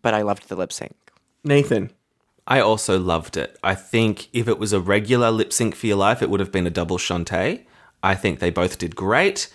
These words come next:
Speaker 3: I'd probably give it the edge to Sasha just for the butt jiggles, which was enjoyable, but Anitra was amazing.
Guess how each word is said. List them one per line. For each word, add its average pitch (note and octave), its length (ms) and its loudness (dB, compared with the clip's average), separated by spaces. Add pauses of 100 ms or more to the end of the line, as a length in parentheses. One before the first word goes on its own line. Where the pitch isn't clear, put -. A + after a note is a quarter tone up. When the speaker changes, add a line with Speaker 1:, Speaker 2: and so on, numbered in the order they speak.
(640)
Speaker 3:
I'd B2 220 2
probably D3+ 340 0
give B2 220 -2
it - 220 -4 (180)
the D#3 140 2
edge A#2+ 260 0
to B2+ 100 -2
Sasha G#2 380 0
just A#2+ 180 0
for - 60 -6
the A2+ 100 2
butt F#2+ 280 0
jiggles, - 580 -2 (540)
which - 160 -6
was F2 240 0
enjoyable, E2 520 2
but - 160 -4
Anitra A2 440 2
was F#2+ 100 0
amazing. E2+ 460 -4